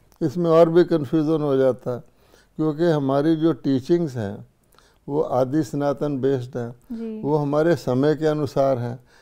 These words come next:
Speaker 1: कि भाई सतयुग था, सतयुग में देवी देवता रहते थे। अच्छा, हम देवी देवताओं के लोगों को मूर्तियाँ बताते हैं, मूर्तियों की पूजा करना नहीं सिखाते, बताते हैं।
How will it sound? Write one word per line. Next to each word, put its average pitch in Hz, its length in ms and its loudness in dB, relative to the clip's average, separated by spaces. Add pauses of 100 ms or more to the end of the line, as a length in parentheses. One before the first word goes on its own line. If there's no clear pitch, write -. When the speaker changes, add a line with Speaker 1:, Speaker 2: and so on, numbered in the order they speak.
(140)
Speaker 1:
कि 147 100 -4
भाई 143 160 0
सतयुग 135 520 -4
था, 143 520 2 (340)
सतयुग 135 460 -4
में 143 200 -2
देवी 135 260 2
देवता 98 420 -2
रहते 127 340 -2
थे। 127 340 -16 (440)
अच्छा, - 260 -4
हम 127 240 -4
देवी 139 280 2
देवताओं 139 540 0
के 135 140 -2 (260)
लोगों 123 300 -4
को 135 120 -6
मूर्तियाँ 123 520 -2
बताते 120 480 -4
हैं, 110 200 -8 (760)
मूर्तियों 156 560 2
की 165 140 0
पूजा 151 360 4
करना 160 360 2
नहीं 190 160 2
सिखाते, 120 440 -4
बताते 123 460 0
हैं। 123 280 -8